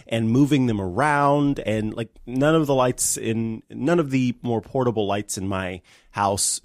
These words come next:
know where they're going to end up, and they could go to any room at any time. And it's complicated to, uh, do all of those things on I O S, to make those adjustments, to switch rooms and stuff like that.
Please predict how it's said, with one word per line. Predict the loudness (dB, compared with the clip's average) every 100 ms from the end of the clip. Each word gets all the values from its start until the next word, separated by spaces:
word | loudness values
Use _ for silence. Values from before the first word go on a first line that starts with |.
| -4
know | 0 2 4
where | 2 0
they're | -2
going | -2 -2 -2
to | -4
end | -4 -4
up, | -2 -4 -6
and | -8
they | -8
could | -8 -4
go | -4
to | -4
any | -4 -4
room | -2 -4
at | -6
any | -8
time. | -4 -2 0 -2 -6
And | -6 -4 -6 -14 _ _ _
it's | -8 -6
complicated | -8 -2 -2 -2 -6 -14 -16 -16 -20 -20 _ -18 -14 -8
to, | -2 2 4 4 2 -4 -12 _
uh, | -10 -8 -12 -12
do | 0 2 4 2 0
all | 2 4 2
of | -2
those | -4 -4 -6
things | -8 -8 -8 -8 -8
on | -6 -4 -6 -2
I | 2 4
O | 2 0
S, | -6 -8 -10
to | -8
make | -6 -4
those | -4 -6
adjustments, | -4 -4 -2 -4 -4 -6
to | -6
switch | -8 -10 -6
rooms | -2 0 0 -4
and | -8
stuff | -6 -6
like | -8 -4
that. | -2 0 -2